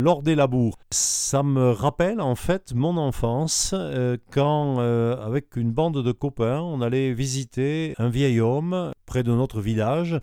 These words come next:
On allait le voir parce qu'il nous donnait des pommes. Et il habitait une, une, une grande ferme, tout, il était tout seul,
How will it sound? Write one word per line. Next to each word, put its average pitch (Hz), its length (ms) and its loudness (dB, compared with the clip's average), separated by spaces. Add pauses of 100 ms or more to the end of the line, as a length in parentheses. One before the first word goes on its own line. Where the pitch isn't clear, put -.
(140)
On 107 140 -6
allait 113 200 4
le 113 80 6
voir 147 200 2
parce - 160 -2
qu'il 120 140 -2
nous 120 120 2
donnait 120 300 2
des 107 120 0
pommes. 127 520 0 (300)
Et 117 120 2
il 127 80 6
habitait 175 480 2
une, 120 200 2
une, 110 680 0 (180)
une 107 200 -4
grande 139 440 -2
ferme, 120 720 -4
tout, 127 260 -4
il 117 80 -6
était 117 180 -6
tout 160 140 -8
seul, 120 420 0